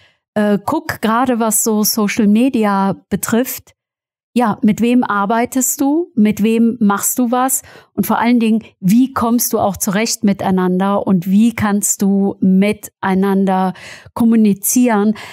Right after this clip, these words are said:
Weil es ist so leicht und einfach zu sagen immer oder als Begründung anzugeben,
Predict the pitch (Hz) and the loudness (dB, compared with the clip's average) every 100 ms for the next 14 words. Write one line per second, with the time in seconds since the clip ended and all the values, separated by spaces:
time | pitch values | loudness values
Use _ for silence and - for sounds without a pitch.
0 | - 214 220 226 - - - 254 285 247 | -8 -4 -2 -2 -2 -2 0 0 2 0
1 | 226 240 - 214 208 214 214 - 202 190 | 0 -2 -2 -2 0 0 -2 -2 -2 -4
2 | - - 214 180 202 220 214 202 196 202 | -8 -4 0 0 0 0 0 0 2 0
3 | 214 202 202 185 196 214 170 208 233 202 | 0 0 -2 -2 -4 -4 0 2 2 0
4 | 190 190 180 185 175 190 208 | 0 -2 -2 -2 0 2 2